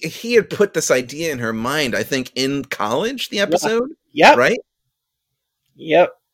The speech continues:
Speaker 1: And it blossomed forth into this flower of bullshit in the <laughs> finale of the show. Like
Speaker 2: Right, I mean, his, his, again, again,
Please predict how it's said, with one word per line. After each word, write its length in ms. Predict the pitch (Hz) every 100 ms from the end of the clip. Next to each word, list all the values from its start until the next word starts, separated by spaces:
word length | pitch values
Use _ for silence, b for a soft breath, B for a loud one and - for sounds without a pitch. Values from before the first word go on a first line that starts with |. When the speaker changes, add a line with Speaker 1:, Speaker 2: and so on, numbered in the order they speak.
| _ _
Speaker 1:
And 120 | 139 147
it 120 | 120
blossomed 560 | 131 143 170 - 160
forth 440 | - - 135 147 123
into 220 | 117 127
this 200 | 110 107
flower 520 | - 104 117 127 123
of 200 | 110 -
bullshit 580 | 120 127 131 - 98 -
in 140 | 101 104
the 80 | 107
<laughs> 0 |
finale 600 | - 117 113 139 123 113
of 160 | -
the 100 | -
show. 560 | - - 113 123 101 - _ _ -
Like 220 | 165 202
Speaker 2:
Right, 120 | 233
I 40 | 190
mean, 200 | 180 185
his, 720 | 175 214 214 214 214 - - _ _ _ _ _ _ _ _ _ _ _ _ _ _ _ -
his, 560 | - 190 214 208 - - -
again, 480 | 165 233 247 196 233
again, 720 | 185 180 156 226 202 143 139